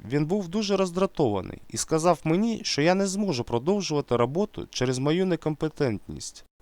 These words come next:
Я дуже нервував на своєму першому дні роботи в офісі. Я попросив мого колегу показати мені, як користуватися копіювальною машиною, але коли я спробував її використати, я випадково натиснув кнопку, яка роздрукувала сто копій документа.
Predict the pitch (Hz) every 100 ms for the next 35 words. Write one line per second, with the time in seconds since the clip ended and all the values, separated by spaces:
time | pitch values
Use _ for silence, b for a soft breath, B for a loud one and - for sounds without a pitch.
0 | _ 120 139 160 247 226 180 160 156 180
1 | 233 - 135 - 151 160 156 190 190 -
2 | 156 135 135 147 143 151 226 - 131 -
3 | - 120 - 90 - - - 113 165 -
4 | 196 - 247 196 175 180 - 175 240 196
5 | 101 101 - 135 180 - 156 165 208 233
6 | - 120 - 156 151 - 156 208 233 120
7 | - - 117 - 160 156 202 202 185 180
8 | 175 - 131 98 82 78 - - 123 170
9 | 190 208 214 190 - - 196 190 185 170
10 | 175 185 190 220 - 123 107 - 92 -
11 | 95 123 147 160 - 226 190 165 - 247
12 | 233 147 139 196 233 - 85 98 - 147
13 | 156 131 143 - 175 220 220 117 82 -
14 | - 156 240 233 107 104 131 - 151 101
15 | 87 - -